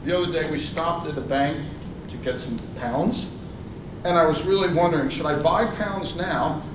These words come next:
or wait to see what happens with Brexit, 'cause they might be a lot cheaper in the future? The only problem was I needed pounds now. I can't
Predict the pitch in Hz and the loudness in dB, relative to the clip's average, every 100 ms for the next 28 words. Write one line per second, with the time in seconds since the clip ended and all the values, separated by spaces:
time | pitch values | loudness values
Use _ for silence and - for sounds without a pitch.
0 | - 143 139 170 - 156 - 175 156 156 | -2 2 6 6 4 -2 -4 0 0 2
1 | 160 160 160 143 147 120 156 185 156 - | 2 2 2 -2 -2 2 2 2 -2 -4
2 | 143 139 147 165 151 156 160 156 - 247 | -2 2 2 2 4 4 4 2 0 0
3 | - 143 123 117 - 120 - - - - | 0 -2 0 -2 -2 -4 -4 -6 -8 -10
4 | - - - - 220 156 - 156 143 117 | -10 -10 -10 -6 -2 -2 -2 0 0 -2
5 | 120 113 131 120 - - 117 113 110 123 | -2 -2 -2 -4 -6 -8 -6 -6 -6 -4
6 | 113 127 - 135 117 | -4 -4 -4 -4 -4